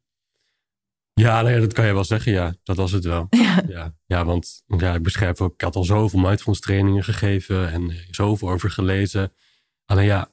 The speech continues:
Speaker 1: als je het niet op de juiste manier tot je neemt,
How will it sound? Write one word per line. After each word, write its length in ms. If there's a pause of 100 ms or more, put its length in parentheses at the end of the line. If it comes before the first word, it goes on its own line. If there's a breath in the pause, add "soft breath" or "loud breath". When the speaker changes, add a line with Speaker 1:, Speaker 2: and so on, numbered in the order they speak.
Speaker 1:
als 140
je 40
het 100
niet 120
op 60
de 80
juiste 400
manier 480 (140)
tot 180
je 100
neemt, 560